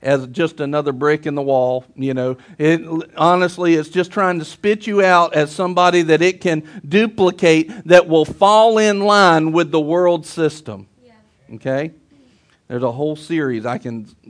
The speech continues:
Speaker 1: teach on that, and probably will, because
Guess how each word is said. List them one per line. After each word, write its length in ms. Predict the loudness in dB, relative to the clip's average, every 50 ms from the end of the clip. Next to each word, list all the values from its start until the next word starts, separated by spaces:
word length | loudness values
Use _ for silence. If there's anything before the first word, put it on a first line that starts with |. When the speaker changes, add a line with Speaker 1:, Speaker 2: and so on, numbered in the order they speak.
| _ _
Speaker 1:
teach 360 | -12 -10 -10 -10 -10 -14 -20 -14 -10
on 300 | -8 -6 -6 -6 -6 -6
that, 440 | -8 -8 -8 -8 -10 -10 -14 -16 _ _ _ _ _ _ -16
and 220 | -14 -14 -14 -10
probably 600 | -4 -2 -2 0 0 -2 -6 -6 -6 -6 -6 -6
will, 400 | -6 -8 -8 -8 -8 -8 -12 -12
because 440 | -14 -14 -12 -10 -10 -10 -10 -12